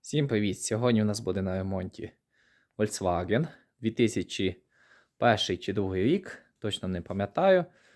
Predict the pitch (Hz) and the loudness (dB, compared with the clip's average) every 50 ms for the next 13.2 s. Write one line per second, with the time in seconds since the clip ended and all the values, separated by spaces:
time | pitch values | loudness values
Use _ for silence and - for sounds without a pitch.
0 | _ _ _ - - - 104 101 101 98 98 101 - - - - 127 123 165 196 | _ _ _ -6 -2 0 2 4 4 4 2 0 -2 -2 2 2 4 4 4 4
1 | 196 180 147 139 131 127 131 127 123 120 120 117 113 110 113 113 117 110 110 110 | 4 4 2 2 4 2 2 2 2 4 4 4 4 4 2 2 0 0 0 2
2 | 117 117 120 120 110 104 - - - 101 98 98 95 - - - 123 113 104 92 | 4 6 6 6 6 4 0 -4 -4 -2 -2 -2 -2 -4 -2 0 0 0 0 0
3 | 95 90 87 92 95 - 131 156 156 143 - _ - - - - - 92 87 92 | 0 0 0 -2 -4 -4 -4 -4 -4 -6 -10 _ -20 -20 -14 -12 -8 -6 -6 -4
4 | 95 98 101 101 101 101 98 98 101 104 104 110 127 135 135 135 120 110 107 104 | -4 -2 -2 -2 -2 -2 0 0 2 4 4 6 6 6 6 6 6 4 4 2
5 | 113 131 151 151 143 - 151 151 151 - - 151 151 147 - - - _ _ _ | 2 2 2 0 0 0 0 0 0 0 -2 0 0 0 -2 -6 -14 _ _ _
6 | _ _ _ _ - 107 107 110 110 127 127 - 135 135 131 131 127 120 117 110 | _ _ _ _ -2 2 2 4 4 4 2 4 4 4 6 8 8 8 6 4
7 | 110 - 104 98 104 104 104 98 98 - 104 104 113 113 107 101 - - 92 95 | 2 -2 -4 -2 0 0 0 0 -2 -4 -4 2 4 4 4 2 0 -2 -6 -6
8 | 95 - - _ _ _ _ _ - - 110 101 95 98 101 107 123 139 143 - | -6 -6 -10 _ _ _ _ _ 0 2 4 4 6 4 4 4 2 0 0 -2
9 | 160 156 - - 160 156 170 170 175 175 185 185 185 - - - - - _ _ | -4 -6 -4 -4 -2 2 4 6 6 6 6 4 2 -2 -16 -20 -20 -20 _ _
10 | _ _ _ - 123 127 131 143 139 139 147 147 147 151 151 147 131 135 143 135 | _ _ _ -6 -6 -2 0 0 2 4 4 4 4 4 2 0 0 0 -2 -2
11 | 117 110 107 117 113 113 117 110 107 - - - 101 101 104 104 - 104 - - | -2 -2 0 0 4 6 6 4 4 2 -4 -2 0 0 0 0 -2 -4 -8 -8
12 | 101 - - 92 - - 104 98 - 107 104 107 113 123 139 165 170 185 196 190 | -8 -6 -6 -6 -2 0 -2 0 0 2 0 0 0 0 2 4 6 8 8 6
13 | 180 - - | 4 2 -2